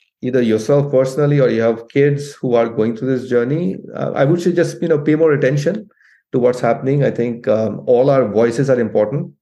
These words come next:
um, you know, to kind of really speak up. If you see some ideas, some new ideas, more we speak up, I think more this system is gonna change. So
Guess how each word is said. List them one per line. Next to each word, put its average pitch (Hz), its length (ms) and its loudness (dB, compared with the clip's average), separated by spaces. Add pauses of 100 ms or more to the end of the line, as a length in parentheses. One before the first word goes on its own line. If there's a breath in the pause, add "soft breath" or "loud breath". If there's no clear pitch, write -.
(160)
um, 104 560 -6
you 110 80 -8
know, 107 100 -6
to 110 100 -8
kind 107 160 -6
of 104 60 -4
really 113 220 0
speak 117 260 -4
up. 139 240 2
If 120 120 -2
you 120 100 0
see 139 180 0
some 143 180 0
ideas, 131 380 2
some 127 140 0
new 127 160 2
ideas, 123 480 2 (340 loud breath)
more 151 240 4
we 175 140 2
speak 151 280 0
up, 151 120 2
I 135 80 2
think 131 140 0
more 131 200 2
this 123 220 -2
system 120 240 -6
is 110 100 -4
gonna 101 160 -4
change. 95 400 -8
So 107 500 -2